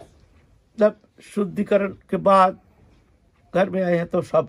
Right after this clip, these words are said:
ऐसे ही बहाना लेकर के वो एक बार गोदी में लेते हैं और वो उठा रहे, "छोड़, बहुत समय हो गया, तू छोड़, छोड़, दे हमारे पास दे, मैं थोड़ा गोदी में लूँ।" ऐसे आपस में, ए, और बच्चा रोना शुरू करते हैं वहाँ, वहाँ आकर के।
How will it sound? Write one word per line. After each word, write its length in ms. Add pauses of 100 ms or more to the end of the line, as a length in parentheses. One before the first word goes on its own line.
ऐसे 260
ही 60
बहाना 380
लेकर 320
के 160 (320)
वो 220
एक 140
बार 140
गोदी 280
में 120
लेते 360
हैं 360 (1700)
और 120
वो 60
उठा 200
रहे, 160 (260)
"छोड़, 180
बहुत 320
समय 180
हो 40
गया, 140
तू 140
छोड़, 280
छोड़, 400 (260)
दे 60
हमारे 280
पास 180
दे, 220 (300)
मैं 160
थोड़ा 200 (420)
गोदी 240
में 140
लूँ।" 220 (720)
ऐसे 280
आपस 420
में, 200 (400)
ए, 180 (100)
और 140
बच्चा 320
रोना 260
शुरू 260
करते 300
हैं 100 (640)
वहाँ, 320
वहाँ 280
आकर 220
के। 200